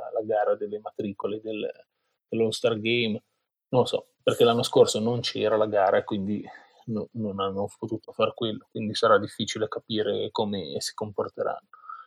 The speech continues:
Comunque sicuramente i rookies sì, è una cosa che adesso bisogna tenerli un po' sott'occhio, perché è un attimo perdere duecento dollari di valore così dall'oggi al domani, perché magari esce un momento,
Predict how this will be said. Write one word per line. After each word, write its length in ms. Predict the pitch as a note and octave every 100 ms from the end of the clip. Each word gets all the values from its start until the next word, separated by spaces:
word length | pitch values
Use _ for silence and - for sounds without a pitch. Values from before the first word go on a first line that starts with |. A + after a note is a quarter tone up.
| -
Comunque 300 | F3+ A#2 -
sicuramente 460 | - - B2+ B2+ C3
i 40 |
rookies 480 | B2 A#2+ - - -
sì, 160 | - A2+
è 100 | G#2
una 160 | A2 -
cosa 320 | A2 A2 A2+
che 80 | A2
adesso 340 | G#2 G2 -
bisogna 260 | A2 A2 G#2
tenerli 360 | G#2+ G#2 F#2+
un 80 | G#2
po' 100 | -
sott'occhio, 560 | G2+ G2+ - G2 - A#2
perché 320 | G2 - F#2+
è 120 | A2
un 140 | G#2 G#2+
attimo 420 | A2 - A#2 A2
perdere 480 | A2 G2+ G2+ A2 G#2+
duecento 760 | A2+ - G#2+ G2+ A2 G#2 G#2
dollari 380 | G#2+ A2 G#2+ A2
di 160 | A2
valore 520 | G#2+ G#2+ G2+ G2+ G#2+ G#2
così 480 | G#2+ G2 F#2 G2 G2
dall'oggi 320 | A2 G2 G#2
al 100 | G#2
domani, 480 | G2+ F#2+ F#2 G2+ G#2
perché 220 | - -
magari 360 | G2+ F#2 E2+ G2
esce 180 | - A2
un 80 |
momento, 600 | G2+ F#2 G2 G2+ - F#2+